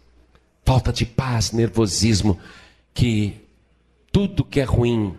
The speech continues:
na nossa vida foi transportado para sempre. Ele tomou e levou sobre si. Agora você vai permitir que o lenho entre na tua vida amarga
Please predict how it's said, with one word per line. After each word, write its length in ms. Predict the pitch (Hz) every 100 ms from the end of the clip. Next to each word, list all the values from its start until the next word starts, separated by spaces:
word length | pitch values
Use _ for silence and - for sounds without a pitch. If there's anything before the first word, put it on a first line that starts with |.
| -
na 100 | 101
nossa 320 | 113 101 - 107
vida 280 | 110 113
foi 160 | 101 107
transportado 880 | - 101 - 131 113 - 95 92 87
para 220 | - 85
sempre. 580 | 85 - 71 - - - - - - - - -
Ele 200 | 104 107
tomou 920 | 107 - 104 127 277 330 233 - - -
e 40 | 123
levou 400 | 110 - 92 87
sobre 340 | - 85 82
si. 440 | - - - - - - _ _ _ _ _
Agora 300 | - 95 107
você 600 | 95 95 - 104 101 95 - - _ _
vai 420 | - 95 95 92 - _ -
permitir 580 | 104 92 95 - 107 95
que 140 | -
o 80 | 98
lenho 500 | 87 98 113 113 95
entre 340 | 98 90 85
na 120 | 85
tua 220 | 85 87 82
vida 340 | - 87 87
amarga 600 | 82 85 120 135 143 131